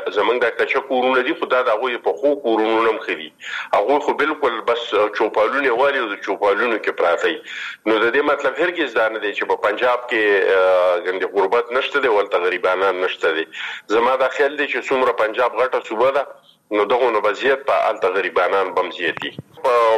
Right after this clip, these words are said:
بېنظیر انکم سپورټ چې کوم دی، په دې کې دا بیت باو نشته دی. ها، البته،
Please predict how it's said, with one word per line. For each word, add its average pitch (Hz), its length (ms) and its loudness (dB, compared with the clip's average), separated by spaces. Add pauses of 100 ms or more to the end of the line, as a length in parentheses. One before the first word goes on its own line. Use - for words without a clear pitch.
(120)
بېنظیر 117 380 0 (100)
انکم 127 220 -2 (100)
سپورټ 151 380 0
چې 131 140 0
کوم 117 140 0
دی، 139 120 2
په 143 100 0
دې 123 200 0
کې 110 80 0 (100)
دا 123 100 4 (400)
بیت 120 260 0 (320)
باو 113 320 4
نشته 117 280 0
دی. 82 140 0 (160)
ها، 127 140 4 (160)
البته، 123 420 0